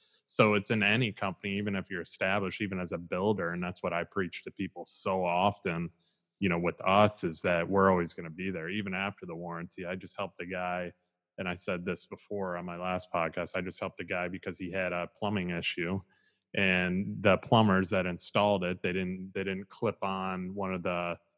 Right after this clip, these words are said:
uh, pex pipes to the, to the stud,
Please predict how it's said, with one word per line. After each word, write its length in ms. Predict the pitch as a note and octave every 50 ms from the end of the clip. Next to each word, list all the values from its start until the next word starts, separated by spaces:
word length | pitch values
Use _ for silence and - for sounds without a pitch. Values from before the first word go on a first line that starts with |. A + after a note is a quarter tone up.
| _ _ _ _ _ -
uh, 140 | F#2 F2 E2+ - -
pex 340 | - G#2+ F#2+ F2+ - - -
pipes 580 | - - F2+ F2 F2 E2+ - - - - - _ _ -
to 320 | - A2+ G2+ F#2+ F#2+ F#2 F2+
the, 100 | F2+ F2
to 240 | - - B2 B2 G#2+
the 180 | F#2+ F#2+ F2+ E2+
stud, 580 | - - - - D3+ C#3 G#2 E2+ E2 E2 F#2+